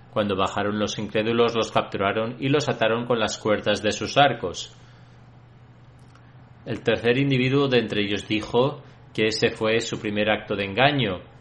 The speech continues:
y dijo: "Por Dios, no iré con vosotros. Encuentro consuelo y seguridad en el ejemplo de aquellos que fueron martirizados antes de nosotros.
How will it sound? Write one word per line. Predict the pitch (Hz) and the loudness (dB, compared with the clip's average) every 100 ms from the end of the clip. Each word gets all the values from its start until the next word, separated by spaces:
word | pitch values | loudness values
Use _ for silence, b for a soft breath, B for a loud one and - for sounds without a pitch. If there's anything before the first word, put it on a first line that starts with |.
| - | -14
y | - 101 | -6 -2
dijo: | 101 - 104 - | -2 0 -2 0
"Por | 95 | -2
Dios, | 90 98 113 - | 0 2 2 0
no | 107 | -2
iré | 98 98 | -2 -2
con | 95 98 | -4 -2
vosotros. | 98 - 139 135 95 - B B B | 0 2 2 2 -2 -4 B B B
Encuentro | 104 98 95 104 110 107 | -6 -4 0 0 0 -2
consuelo | - 104 - 117 120 | -2 -4 0 2 4
y | 117 | 2
seguridad | 117 98 101 104 110 110 | 0 -2 2 4 4 2
en | 107 | -2
el | 101 | -2
ejemplo | 95 - 120 123 | -4 -4 -2 0
de | 110 | 0
aquellos | 139 120 131 156 | 0 0 2 2
que | 139 131 | 0 -2
fueron | 120 113 110 | 0 0 0
martirizados | 104 - 101 95 104 101 117 113 | 0 0 -2 -2 -2 0 -2 -2
antes | 123 98 107 95 | -6 -4 -4 -2
de | 95 | -4
nosotros. | 90 139 135 98 90 - | 0 0 2 -2 -6 -10